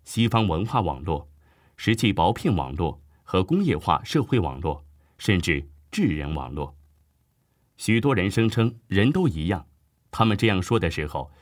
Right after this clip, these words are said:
就相当于认可了上面这种说法。这是一个普遍的真理。人们认为文化只是表层的，我们都有一些共同的价值观。同样，以文化相对主义者为代表的另一个极端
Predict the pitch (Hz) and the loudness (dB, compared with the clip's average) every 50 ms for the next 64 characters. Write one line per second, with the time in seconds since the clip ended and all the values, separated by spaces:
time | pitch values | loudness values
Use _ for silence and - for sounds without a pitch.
0 | _ _ - - 110 104 104 139 143 147 143 135 117 82 71 73 92 - - - | _ _ 0 0 2 2 2 2 0 2 2 0 0 -2 -2 -4 -6 -6 -10 -16
1 | _ - 101 110 107 98 - - 80 82 82 - 156 143 104 82 78 78 - 98 | _ -2 0 0 0 0 0 0 -2 -2 -2 -2 -2 -2 -2 -2 -4 -2 -2 -2
2 | 76 76 69 71 - 90 82 - 85 69 - - _ _ _ _ _ _ _ _ | -2 -4 -6 -4 -2 -2 -2 -2 -4 -8 -8 -10 _ _ _ _ _ _ _ _
3 | _ - 110 101 90 - 92 90 87 - 92 78 - - 76 71 71 - 143 127 | _ 0 0 2 2 2 0 0 2 0 0 0 -2 -4 -4 -4 -2 -2 -2 -2
4 | 80 76 73 - 92 92 85 76 62 - _ _ _ _ _ _ _ _ _ - | -2 -2 -2 0 0 0 -2 -4 -8 -12 _ _ _ _ _ _ _ _ _ -2
5 | 90 101 127 175 180 175 185 131 82 73 69 82 82 - - - 90 101 127 - | 0 2 2 2 2 2 2 2 0 0 -2 -4 -4 -6 -2 0 2 2 2 2
6 | - 127 92 - - 82 76 - 110 90 82 78 67 65 - - 80 78 85 87 | 2 0 0 0 0 -2 -2 0 -2 0 0 -2 -4 -6 -8 -8 -6 -6 -6 -6
7 | 92 80 - _ _ _ _ _ _ _ _ _ _ _ - - 95 104 113 113 | -6 -8 -10 _ _ _ _ _ _ _ _ _ _ _ -4 -2 0 0 0 0
8 | 127 127 113 95 85 95 90 85 - 101 98 101 98 - 175 151 113 - 80 82 | 0 0 0 0 0 0 -2 -2 -2 -2 -2 -2 -2 -2 -2 -2 -2 -2 -4 -6
9 | 92 101 98 - 98 78 71 - 78 76 98 98 107 - - - _ _ _ _ | -4 -4 -2 0 0 0 0 -2 -4 -2 0 0 0 -2 -6 -12 _ _ _ _
10 | - - 80 85 87 80 69 71 - - - - - - 98 110 107 101 107 127 | -8 -4 -2 -2 -2 -2 -4 -6 -10 -18 -20 -16 -6 0 2 2 2 2 2 2
11 | 123 - 110 92 - 147 156 170 165 131 95 - 87 78 101 110 98 - 76 67 | 2 2 2 2 2 0 0 0 0 0 0 0 -2 -2 0 0 0 -2 -2 -6
12 | 65 - - 92 95 113 113 160 135 87 76 80 69 71 - 101 147 165 147 95 | -6 -6 -2 0 0 2 0 -2 -4 -4 -4 -4 -6 -4 -2 -2 0 0 0 -2
13 | 73 71 - 98 82 - 82 78 - 92 92 98 | -2 -2 -2 -4 -4 -2 -4 -4 -2 -2 -2 -2